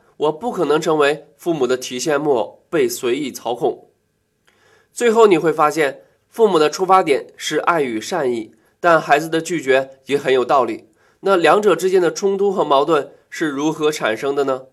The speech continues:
其根本原因在于，提要求是一种错误的教育方式，它不仅传达不了父母的爱与关心，反而让孩子有一种被操控的感觉。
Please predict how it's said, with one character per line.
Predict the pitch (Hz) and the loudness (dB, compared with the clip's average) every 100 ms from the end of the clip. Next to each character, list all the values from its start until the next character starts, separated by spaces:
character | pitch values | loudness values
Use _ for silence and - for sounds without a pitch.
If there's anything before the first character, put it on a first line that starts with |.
| _ _ _ _ _ _ - | _ _ _ _ _ _ -8
其 | - 165 | -2 2
根 | 190 | 4
本 | 170 | 4
原 | 139 131 | 2 2
因 | 156 | 0
在 | 165 139 | 0 2
于， | 120 127 123 _ - | 2 0 -4 _ -18
提 | - 143 | -10 2
要 | 165 | 2
求 | 165 127 107 - | 2 -2 -4 -8
是 | - - 143 | -12 -6 -4
一 | |
种 | 135 113 104 - _ | -2 -2 -4 -14 _
错 | - 208 165 127 | -4 2 4 4
误 | |
的 | 117 - - _ | 0 -4 -8 _
教 | 165 127 | -2 -2
育 | 110 | -2
方 | 110 113 | -4 -6
式， | - - - _ _ _ - | -6 -12 -16 _ _ _ -2
它 | 170 | 0
不 | 175 175 | 2 2
仅 | 151 | 2
传 | 139 143 | 0 2
达 | 156 | 2
不 | 151 | 2
了 | 143 117 - _ | 2 2 0 _
父 | - 165 | -6 -4
母 | 135 | -2
的 | 131 | -2
爱 | 160 147 | -2 -2
与 | 113 | -4
关 | 110 143 | -2 -2
心， | 143 165 - - _ | 0 -4 -6 -12 _
反 | - 160 | -2 4
而 | 151 185 - - | 6 4 2 -4
让 | 180 160 | 0 0
孩 | 151 135 | 0 -2
子 | 139 | 0
有 | 123 | 0
一 | 135 | 2
种 | 135 120 117 _ _ | 0 0 -2 _ _
被 | - 135 | -6 -6
操 | - 151 143 | -4 -4 -2
控 | 160 139 | -4 -4
的 | 123 | -4
感 | 104 95 | -6 -6
觉。 | 110 - | -8 -8